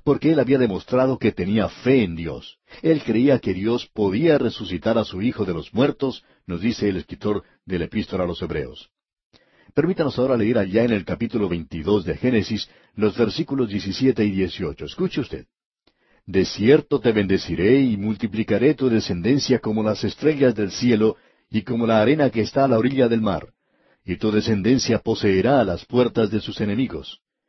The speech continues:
En tu simiente serán benditas todas las naciones de la tierra, por cuanto obedeciste a mi voz". Ahora, lo importante que debemos notar aquí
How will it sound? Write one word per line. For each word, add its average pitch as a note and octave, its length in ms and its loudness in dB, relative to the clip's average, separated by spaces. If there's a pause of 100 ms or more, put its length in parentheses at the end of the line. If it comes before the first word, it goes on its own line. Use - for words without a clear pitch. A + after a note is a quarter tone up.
(260)
En F2 180 -8
tu A#2 140 -4
simiente C3+ 520 2
serán B2 320 0
benditas A2+ 720 -2 (200)
todas C#3+ 480 2
las A#2+ 220 -2
naciones A#2 440 -2
de G#2 80 -2
la F#2 120 -4
tierra, A2 460 0 (160)
por A#2 200 2
cuanto A2 360 0
obedeciste F#2 800 0
a A#2 40 0
mi A2 160 0
voz". D2+ 380 -12 (720)
Ahora, C3+ 200 2
lo C3 60 2
importante D#3 460 0
que C3 100 0
debemos G#2+ 380 -2
notar - 220 -4
aquí F#2+ 340 -6